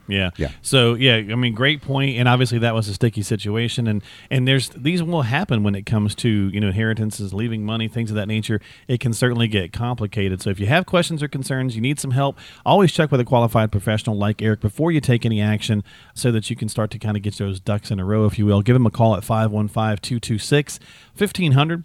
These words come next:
Speaker 1: That's five one five two two six one five zero zero. One more before we're gonna take another break here, Eric. And this was a, a, this is a situation where people often, when they pass on and they're leaving an inheritance, you know, if, if we're lucky, we're older, and our kids are,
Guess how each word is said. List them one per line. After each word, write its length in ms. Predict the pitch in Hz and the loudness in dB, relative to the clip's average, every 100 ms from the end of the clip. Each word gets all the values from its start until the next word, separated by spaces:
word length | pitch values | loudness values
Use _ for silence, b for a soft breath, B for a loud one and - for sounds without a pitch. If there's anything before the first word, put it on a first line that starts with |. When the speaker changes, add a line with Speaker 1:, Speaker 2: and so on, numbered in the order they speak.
| _ | _
Speaker 1:
That's 160 | 95 - | -6 0
five 200 | 131 135 | 0 2
one 140 | 123 | 0
five 300 | 120 113 110 | 2 0 0
two 160 | 131 123 | -2 -2
two 180 | 120 | -2
six 320 | 110 110 107 - | 0 0 -2 -2
one 220 | 104 110 | 0 0
five 420 | 110 101 98 98 101 | 0 2 0 0 -2
zero 500 | 98 98 95 95 98 | 0 0 2 0 0
zero. 400 | 98 104 98 98 B B - | 0 2 2 0 B B -2
One 220 | 117 208 | 2 4
more 180 | 190 180 | 4 4
before 220 | 156 151 | 4 4
we're 80 | 139 | 2
gonna 140 | 135 | 0
take 180 | 123 127 | 0 0
another 180 | 117 104 | 2 0
break 280 | 110 110 - | 0 0 0
here, 180 | 104 107 | -2 0
Eric. 380 | 110 107 101 - | 2 2 0 -2
And 380 | 117 113 110 B B B 135 | 2 2 2 B B B -2
this 160 | 175 | 0
was 160 | 185 143 | 0 0
a, 320 | 139 127 151 | 0 0 -6
a, 40 | - | -6
this 160 | 160 | -6
is 100 | 247 | -2
a 60 | 208 | -2
situation 520 | 156 135 131 123 123 | -2 -2 0 2 2
where 280 | 117 117 110 B B B B - | 4 4 2 B B B B -2
people 560 | - 220 208 175 160 - - | 0 0 2 2 2 -2 2
often, 420 | 156 143 147 135 | 2 4 2 4
when 100 | 123 | 4
they 120 | 113 | 4
pass 340 | 120 151 151 147 | 2 2 2 2
on 140 | 131 | 0
and 80 | 120 | 2
they're 100 | 113 | 4
leaving 240 | 123 120 | 4 2
an 60 | 113 | 0
inheritance, 680 | 104 110 107 107 104 104 - | 2 2 0 0 0 -2 -6
you 340 | 113 110 - | -10 -8 -2
know, 140 | 123 107 | 2 2
if, 180 | 117 123 | 0 0
if 140 | 123 113 | 0 2
we're 220 | 107 110 | 2 2
lucky, 380 | 180 185 143 127 | 2 2 0 2
we're 200 | 123 117 | 2 4
older, 360 | 107 92 87 | 4 2 -4
and 240 | 113 113 104 | 0 0 2
our 160 | 110 | -2
kids 360 | 113 240 285 160 | -2 -4 -4 -2
are, 180 | 117 | -2